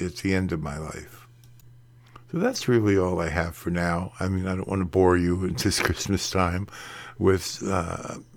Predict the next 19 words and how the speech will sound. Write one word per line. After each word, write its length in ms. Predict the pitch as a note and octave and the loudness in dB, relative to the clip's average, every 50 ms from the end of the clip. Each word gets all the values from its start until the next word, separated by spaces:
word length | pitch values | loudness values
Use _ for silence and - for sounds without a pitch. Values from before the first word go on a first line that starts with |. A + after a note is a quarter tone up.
| F3 C#3+ | -10 -4
with 320 | G#2+ G2+ F#2+ - - - - | -2 -2 -2 -4 -8 -10 -2
other 220 | - - G2+ F#2 F#2 | -2 -2 -2 -2 -6
things. 460 | - - - F#2+ F#2+ G2+ G2 F#2 F2 | -4 -2 0 0 2 0 -2 -2 -4
And, 280 | F2+ F#2 F2+ F2+ F2+ - - - - - - - - - - - - - - - | -4 -4 -4 -4 -6 -10 -16 -20 -20 -20 -20 -20 -20 -20 -20 -20 -20 -20 -8 -4
uh, 280 | C#3 C#3 C#3+ E3 F#3 - - - _ _ _ | -2 -2 -2 -4 -8 -14 -20 -20 _ _ _
I'm 220 | - - B2+ B2+ | -2 0 0 2
just 240 | C3 D#3 E3+ D#3 - | 2 2 2 0 0
happy 640 | - - - G2+ G#2 G2+ - - F2+ F2+ F2 F2+ F2+ | -4 -4 -2 0 0 -2 -2 -2 -4 -4 -4 -4 -8
to 200 | F2 - - - | -10 -10 -10 -10
be 140 | G2+ - G2+ | -4 -2 -2
alive. 640 | G2 F#2 F2+ F2 F2 F2 E2+ D#2+ D#2+ D#2+ D#2+ D#2+ E2 | 0 0 0 0 0 0 0 0 -2 -4 -6 -6 -6
I'm 180 | E2 F2 F2+ | -6 -4 -4
happy 460 | F2+ G2+ A2+ G#2+ G#2+ - - G2 F#2+ | -2 -2 -2 -2 -2 -4 -4 -4 -4
to 360 | F2 - - - - F#2 F2 E2+ | -4 -6 -10 -8 -6 -4 -4 -4
have 180 | D#2+ E2+ E2 - | -4 -6 -6 -6
found 400 | - - F#2 F#2 F#2+ F#2+ F#2+ F#2 | -4 -4 -2 -2 0 -2 -4 -4
these 280 | F2+ F2+ F2 - - | -4 -4 -4 -6 -10
twelve 320 | - - F#2 F2 E2 D#2+ - | -6 -4 -4 -4 -4 -6 -10
steps. 440 | - - G2+ A#2 B2 - - - | -4 -4 -4 -4 -4 -8 -16 -18